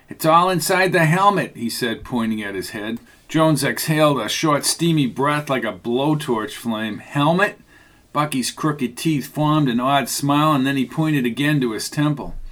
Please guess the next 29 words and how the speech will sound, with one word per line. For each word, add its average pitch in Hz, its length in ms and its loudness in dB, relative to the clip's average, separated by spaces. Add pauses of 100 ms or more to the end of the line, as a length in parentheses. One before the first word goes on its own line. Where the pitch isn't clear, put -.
(200)
"The - 60 -20
Povich 196 520 4
case 175 360 4
is 147 140 -2
locked 180 400 4
up 196 200 2
here. 214 440 0 (280)
I 202 180 6
know 240 260 8
murder 226 360 8
when 170 140 2
I 143 120 2
see 156 380 0
it, 151 120 -10 (220)
and 143 160 0
Doctor 214 340 6
P 220 520 0 (120)
suffered 214 520 2
from 185 160 -2
the 185 100 2
effects 185 420 2
of 139 140 -6
poisoning." 175 680 2 (520)
"How'd 180 220 -4
you 175 80 0
come 196 160 -2
up 196 140 2
with 196 120 0
that?" 233 360 0